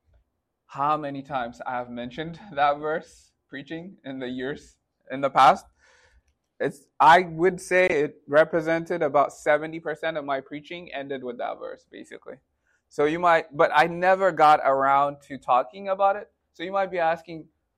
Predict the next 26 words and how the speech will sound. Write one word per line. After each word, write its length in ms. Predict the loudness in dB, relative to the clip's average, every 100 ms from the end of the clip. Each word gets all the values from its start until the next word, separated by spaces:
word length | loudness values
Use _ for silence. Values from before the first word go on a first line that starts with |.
| _
"Dude, 280 | -10 -8 -8
why 140 | -4 -2
are 40 | -2
you 260 | -6 -12
just 300 | -12 -18 -20 _ _ -18
mentioning 540 | -16 -16 -16 -14 -10
the 120 | -12
same 280 | -12 -16 -16
scripture 640 | -10 -10 -8 -8 -8 -10 _ _
every 420 | -4 -4 -10 -14
time? 380 | -6 -4 -4 -4
What's, 400 | -8 -10 -18 _ _ _ _ _ _ _
what 160 | -6 -6
does 100 | 0
that 280 | 2 2 -2
mean 360 | -10 -10 -14
even?" 300 | -14 -16 -16 -20 _ _ _
Right? 240 | -14 -14 -14 -10
Like, 220 | -8 -8 _ _ _ _ _ _ _ _ _ _
"You 120 | -10 -8
will 80 |
know 220 | -6 -6 -6
the 120 | -8
truth, 320 | -12 -14 -14
and 200 | -20 -20
this, 240 | -20 -20